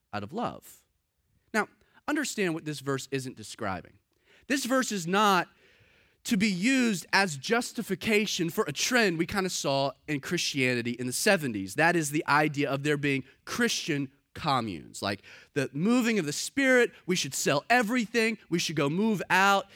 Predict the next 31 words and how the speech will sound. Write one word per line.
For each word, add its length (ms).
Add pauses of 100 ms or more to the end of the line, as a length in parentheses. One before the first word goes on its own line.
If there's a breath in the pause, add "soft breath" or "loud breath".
(180 loud breath)
in 80
the 80
middle 220
of 120
nowhere, 800 (360 loud breath)
kind 160
of 120
pull 220
our 140
collective 560
goods 400
and 100
just 180
live 300
in 80
this 160
kind 220
of 120
cool 440 (240 loud breath)
community 680
like 240
the 80
church 600
did 280
in 160
Acts. 380 (180)
Uh, 120
you 100
can't 260
make 300
that, 360